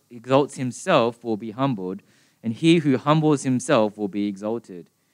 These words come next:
He also said, oh, sorry, he said also to the man who had invited him,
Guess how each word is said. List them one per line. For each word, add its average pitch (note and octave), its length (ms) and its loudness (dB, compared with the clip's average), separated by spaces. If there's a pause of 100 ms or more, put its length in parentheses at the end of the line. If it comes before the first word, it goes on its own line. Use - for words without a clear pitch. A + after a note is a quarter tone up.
(440)
He C3+ 120 4
also G3 400 6
said, F3 480 0 (260)
oh, B2+ 120 0
sorry, A#2 440 0
he C3+ 120 -10
said G3 280 2
also D#3 420 4
to C3 120 -6
the A#2+ 120 -2
man A#2+ 440 0 (160)
who B2 100 -10
had A#2 120 0
invited A2+ 400 -2
him, G#2 280 -8